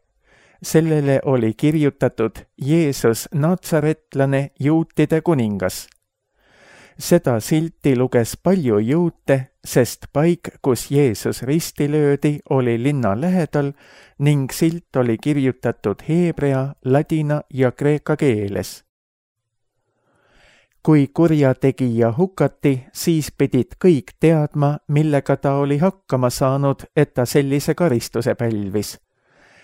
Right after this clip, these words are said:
Jeesuse surmasüü oli niisiis see,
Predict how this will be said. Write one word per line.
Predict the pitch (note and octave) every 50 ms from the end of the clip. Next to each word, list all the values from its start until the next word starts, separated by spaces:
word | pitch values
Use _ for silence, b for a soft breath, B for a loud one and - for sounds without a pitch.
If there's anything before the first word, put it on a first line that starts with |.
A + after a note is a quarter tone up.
| b b b b
Jeesuse | C#3 B2+ C#3+ D#3 F3+ G3 F#3+ E3+ - C3+ C3 - - C#3 B2+
surmasüü | - - C#3+ C#3+ C3+ C#3 C#3 B2+ B2+ - - D#3 C#3+ C3+ B2+ B2 -
oli | - C#3 C3 B2 A#2+ A#2
niisiis | A#2+ C#3 D3+ C#3+ A#2+ G#2+ G2 - - A2+ A2+ A2 G2 - - - -
see, | - E3+ F#3+ F#3 E3 D#3+ D#3+